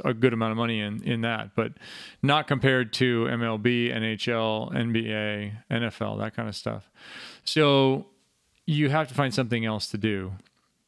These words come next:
And I started out as the X something, and people used to ask me, "Well, what do you do?" when I first retired. I said, "Well, I used to play volleyball,"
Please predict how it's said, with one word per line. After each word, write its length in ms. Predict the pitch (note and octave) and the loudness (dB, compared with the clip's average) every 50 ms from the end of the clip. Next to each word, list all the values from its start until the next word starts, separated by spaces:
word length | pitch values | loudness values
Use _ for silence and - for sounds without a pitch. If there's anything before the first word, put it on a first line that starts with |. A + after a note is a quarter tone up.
| _ _ _ _ _ _ _ _ _ _ _ _ - - - _ - | _ _ _ _ _ _ _ _ _ _ _ _ -14 -14 -12 _ -4
And 560 | B2+ B2 B2 B2 A#2+ A#2+ A#2 A#2 A2+ - - - - - - - - - - - - - - - - _ _ _ - - | -2 0 2 2 2 2 2 0 -2 -6 -8 -14 -20 -20 -20 -20 -20 -20 -20 -20 -20 -20 -20 -20 -20 _ _ _ 0 2
I 140 | C#3+ D3 | 2 2
started 320 | C3+ - - D3+ D3 C#3+ D3 | 2 4 6 6 6 8 6
out 140 | D3+ D3+ D3 | 6 6 6
as 100 | C3 A#2 | 4 4
the 160 | C3+ C#3 C#3+ | 2 2 4
X 240 | C#3+ C3 - - - | 2 2 2 0 2
something, 480 | - C#3+ C3+ A#2 - A#2+ A2 G#2 A2 | 4 2 2 2 2 0 0 2 0
and 100 | A#2 A2+ | 0 2
people 200 | C3 C#3 C3+ C#3+ | 2 2 2 2
used 160 | C3 B2 - - | 2 0 2 2
to 60 | C3+ | 0
ask 180 | C3 A#2+ A2+ - | 0 0 0 0
me, 80 | A#2+ A#2 | 0 2
"Well, 220 | A#2 A#2+ B2 B2 | 2 2 2 2
what 160 | A#2+ C3 C#3+ | 4 4 2
do 60 | C#3+ | 4
you 120 | C#3+ C3+ B2 | 2 0 2
do?" 300 | A#2 C#3+ D3 C#3 A#2 G#2+ | 2 2 4 4 4 2
when 80 | G#2+ A2 | 2 0
I 80 | A2 | 0
first 280 | G#2 - C3 A#2+ - - | 0 0 0 -2 0 -2
retired. 400 | A2+ - A#2+ A#2+ A2 G#2 G#2+ A2 | -2 0 0 0 0 -2 -4 -6
I 40 | A2 | -6
said, 180 | - - B2 | -4 -2 -2
"Well, 100 | A#2 A#2 | 0 0
I 40 | A#2 | 0
used 260 | A2+ A2+ A#2+ A2+ - - | 0 0 -2 -2 -4 -4
to 40 | G#2 | 0
play 160 | - A#2 G#2+ | 0 0 2
volleyball," 500 | G2+ A2 A2 G#2+ G2+ G2+ F#2+ F#2+ F2+ | 2 0 0 0 -2 -2 -4 -6 -6